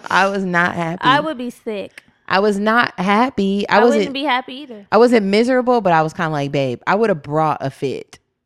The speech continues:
Speaker 2: Right.
Speaker 1: I would've brought a fit. But it worked out because he
Speaker 2: It's
Speaker 1: was telling
Speaker 2: nothing
Speaker 1: me
Speaker 2: like being prepared.
Speaker 1: Period.
Speaker 2: You had shit at home.
Speaker 1: I did. And I was thinking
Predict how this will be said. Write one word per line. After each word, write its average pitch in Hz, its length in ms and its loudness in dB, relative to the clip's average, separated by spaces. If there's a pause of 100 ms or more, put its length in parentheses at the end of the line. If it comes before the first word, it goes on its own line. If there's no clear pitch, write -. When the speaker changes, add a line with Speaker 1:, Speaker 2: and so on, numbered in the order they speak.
Speaker 2:
Right. 190 340 -18
Speaker 1:
I 165 80 2
would've 165 180 2
brought 139 220 0
a 147 40 -6
fit. 104 420 -10 (400)
But 170 260 2
it 190 160 0
worked 208 280 0
out 165 220 0
because 160 320 -4
he 240 80 -4
Speaker 2:
It's 247 60 0
Speaker 1:
was 247 100 -2
telling 269 300 0
Speaker 2:
nothing 311 140 -2
Speaker 1:
me 285 60 0
Speaker 2:
like 262 200 -4
being 247 260 -6
prepared. 202 680 -12 (320)
Speaker 1:
Period. 196 540 -8
Speaker 2:
You 240 100 -10
had 240 280 -4
shit 220 240 -12
at 190 120 -12
home. 208 340 -12
Speaker 1:
I 220 180 -2
did. 208 640 0
And 208 160 -2
I 220 100 0
was 226 140 -6
thinking 226 540 -6